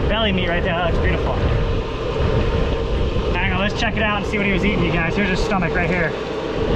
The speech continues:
The moment of truth. Everybody loves to see what they're eating. We're gonna cut that open like that. Check it out over here, guys. Let's see what we got. Ooh. We got some small fish. Look at this thing.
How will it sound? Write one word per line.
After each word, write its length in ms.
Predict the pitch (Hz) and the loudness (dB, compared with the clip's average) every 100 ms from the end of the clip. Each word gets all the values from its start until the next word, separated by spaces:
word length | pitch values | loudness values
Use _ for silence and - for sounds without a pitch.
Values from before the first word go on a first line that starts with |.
| - - | 0 0
The 80 | 175 | 2
moment 340 | 214 226 220 | 2 2 2
of 80 | 208 | 0
truth. 140 | 190 | -2
Everybody 420 | 202 214 254 240 220 | 0 0 0 2 2
loves 320 | 214 220 - | 4 2 2
to 60 | |
see 140 | - 214 | 0 0
what 100 | 202 | 0
they're 140 | 196 | 0
eating. 260 | 202 165 160 | 0 -2 -2
We're 1000 | 151 160 - - - - - - - 175 | -2 -2 0 0 0 0 0 0 0 0
gonna 140 | 175 | 2
cut 120 | 220 190 | 2 2
that 160 | 208 - | 2 2
open 320 | 247 - - - - 214 - - - - - - - - - | 2 0 2 0 2 0 0 0 0 -2 -4 -6 -6 -4 -2
like 160 | - - | -2 0
that. 300 | 208 254 - - - 240 - - | 2 2 2 0 0 0 -2 -2
Check 140 | 208 | 0
it 100 | 214 | 0
out 140 | 190 - | 2 2
over 160 | 196 | 2
here, 160 | 190 - | 0 0
guys. 260 | - - - - - - - - - - - | 0 0 0 0 0 0 -2 0 2 2 2
Let's 140 | - - | 0 0
see 140 | - | 0
what 100 | 202 | 2
we 60 | 175 | 2
got. 320 | 202 185 165 - - - - - - - - 196 - - - - - 349 | 2 0 0 -4 -6 -6 -4 -4 -4 -4 -4 -4 -4 -6 -4 -2 -2 -2
Ooh. 300 | 214 175 151 - - - - - - - - - - - - - - - | 0 0 0 0 0 0 -2 -4 -2 0 0 0 0 0 -2 -2 -4 -6
We 60 | 165 | -2
got 180 | 202 | -2
some 140 | 190 180 | 0 -2
small 360 | - 214 254 | 0 0 2
fish. 360 | 233 233 240 - | 0 -2 -2 -2
Look 120 | 254 | -2
at 80 | 190 | 0
this 200 | 233 - | -2 -2
thing. 320 | - 156 127 | -4 -4 -4